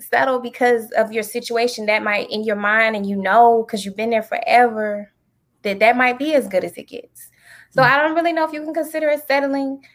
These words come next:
Speaker 1: you know, because based off of where you are, it wouldn't be settling in your mind. But for someone looking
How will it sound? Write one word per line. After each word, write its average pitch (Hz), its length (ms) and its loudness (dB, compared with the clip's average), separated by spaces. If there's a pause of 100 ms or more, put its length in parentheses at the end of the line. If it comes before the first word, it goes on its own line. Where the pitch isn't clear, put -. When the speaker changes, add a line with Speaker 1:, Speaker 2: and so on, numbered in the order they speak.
(240)
Speaker 1:
you 254 100 -2
know, 254 140 4
because 247 400 2
based 233 320 2
off 240 160 2
of 240 80 0
where 240 120 4
you 233 240 0
are, 240 460 6 (380)
it 226 120 2
wouldn't 233 160 6
be 220 80 -4
settling 220 420 2
in 208 100 -4
your 196 120 0
mind. 190 300 0
But 190 100 0
for 214 80 -8
someone 240 340 0
looking 220 480 -6